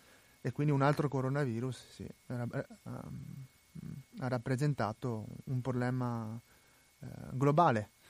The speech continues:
In questo caso la, la diffusione del virus è, in Italia è qual-, qualcosa che stiamo cercando di, di contenere, ed è importante quello che dicevi tu, eh, ricordare appunto,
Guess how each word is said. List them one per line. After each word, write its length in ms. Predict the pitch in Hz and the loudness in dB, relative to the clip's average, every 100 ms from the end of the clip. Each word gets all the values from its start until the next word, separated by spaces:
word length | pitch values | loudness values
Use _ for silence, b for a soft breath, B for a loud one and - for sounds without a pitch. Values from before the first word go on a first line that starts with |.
| b b | b b
In 40 | |
questo 260 | - 139 190 | -6 0 0
caso 600 | - 120 143 160 151 131 | 2 0 2 2 2 2
la, 340 | 127 107 - | 0 -2 -4
la 140 | 143 139 | -2 2
diffusione 840 | 147 170 160 139 160 156 123 110 - b b b b b _ | 4 4 2 2 4 6 4 -2 -8 b b b b b _
del 180 | 139 139 | -2 0
virus 400 | 135 185 214 - | 2 2 2 -2
è, 300 | 104 98 - - - - - _ _ _ - 151 - 139 123 - | -6 -6 -8 -10 -12 -14 -16 _ _ _ -18 -14 -12 -12 -14 -8
in 100 | 139 | -2
Italia 640 | 135 - 101 107 143 117 107 | 0 0 -2 -2 0 -2 -4
è 40 | |
qual-, 180 | 110 - | -6 -8
qualcosa 540 | - - 156 135 143 147 | -8 0 2 4 4 4
che 100 | 131 | 2
stiamo 240 | 147 139 | 2 0
cercando 460 | 123 127 135 135 131 | 0 0 0 2 2
di, 200 | 135 - | 0 -2
di 160 | 131 135 | -2 2
contenere, 520 | 139 135 165 196 185 | 2 6 8 8 8
ed 140 | 143 | 6
è 40 | 147 | 6
importante 600 | 139 180 143 131 180 175 | 8 6 6 6 8 8
quello 200 | 139 127 | 8 6
che 100 | 127 | 4
dicevi 440 | 120 - 135 170 | 2 2 2 2
tu, 160 | 147 156 | 4 4
eh, 160 | 143 | 6
ricordare 580 | 139 143 185 151 117 127 | 6 8 8 8 6 4
appunto, 640 | 139 - 104 110 120 123 | 2 0 -2 -2 -2 -4